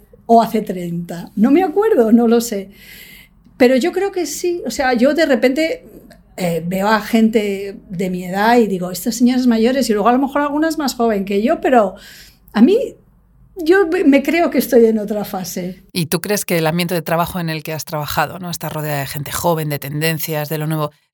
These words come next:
Speaker 2: ¿te ha ayudado a mantener este espíritu?
Speaker 1: Yo estoy segura de que sí, y además rodearme de mucha gente joven también en el trabajo. O sea, yo me di cuenta, esto ya fue hace años, ¿eh? Igual tenía cuarenta y tantos, casi cincuenta, que yo estaba hablando con un grupo de becarias de los novios, no sé qué y tal, y yo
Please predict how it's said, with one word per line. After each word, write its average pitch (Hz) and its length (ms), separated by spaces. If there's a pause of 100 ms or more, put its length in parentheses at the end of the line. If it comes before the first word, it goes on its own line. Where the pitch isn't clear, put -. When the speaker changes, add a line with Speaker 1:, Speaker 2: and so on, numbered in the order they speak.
Speaker 2:
¿te 180 100
ha - 20
ayudado 180 360
a 151 40
mantener 151 380
este 147 180
espíritu? 151 340
Speaker 1:
Yo 247 100
estoy 247 200
segura 294 380
de 285 140
que 208 120
sí, 226 400
y 226 160
además 214 400
rodearme 240 460
de 240 100
mucha 233 260
gente 226 300
joven 214 340
también 202 300
en 208 100
el 196 140
trabajo. 185 400
O 208 60
sea, 220 160
yo 226 260 (260)
me 208 140
di 196 120
cuenta, 233 300
esto 220 180
ya 247 160
fue 254 180
hace 196 240
años, 165 360
¿eh? 277 120
Igual 190 260
tenía 185 240
cuarenta 185 400
y 175 60
tantos, 180 360
casi 185 240
cincuenta, 175 540 (460)
que 202 300
yo 208 120
estaba 233 280
hablando 226 320
con 220 120
un 214 100
grupo 226 280
de 220 100
becarias 220 480
de 190 80
los 175 160
novios, 233 300
no - 20
sé 208 140
qué 262 80
y 269 40
tal, 180 200 (240)
y 240 100
yo 381 380